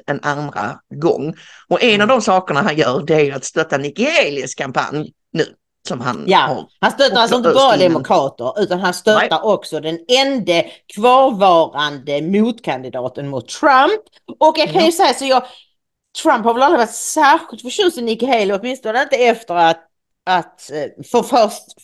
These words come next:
Speaker 2: först tyckte han ju hon var bra och så blev hon då deras F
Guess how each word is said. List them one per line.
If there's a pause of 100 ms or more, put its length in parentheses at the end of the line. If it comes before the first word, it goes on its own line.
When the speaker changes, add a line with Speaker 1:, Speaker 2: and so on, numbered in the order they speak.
(260)
Speaker 2:
först
tyckte
han
ju
hon
var
bra (220)
och
så
blev
hon
då
deras
F